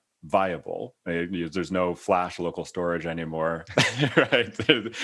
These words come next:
the, uh, the H T M L five spec, the, the loopholes were discovered and closed. So, yeah, th-, there aren't sneaky ways of doing it. So the main way that, that I've seen companies moving to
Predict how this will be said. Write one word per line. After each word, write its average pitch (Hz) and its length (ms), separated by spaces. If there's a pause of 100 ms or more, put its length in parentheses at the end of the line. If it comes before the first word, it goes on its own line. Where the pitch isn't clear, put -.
(260)
the, 104 260
uh, 95 280
the 117 80
H 107 180
T 120 60
M 110 60
L 101 100
five 101 300
spec, 101 480
the, 98 360
the 98 100
loopholes 95 480
were 98 100
discovered 95 480
and 95 140
closed. 107 600 (300)
So, 98 320 (240)
yeah, 101 140
th-, 113 280
there 120 140
aren't 120 320
sneaky 156 380
ways 90 380
of 78 120
doing 78 320
it. 52 240 (460)
So 123 160
the 113 100
main 131 480
way 98 460
that, 95 340
that 98 100
I've 98 180
seen 92 600
companies 87 480
moving 85 380
to 82 540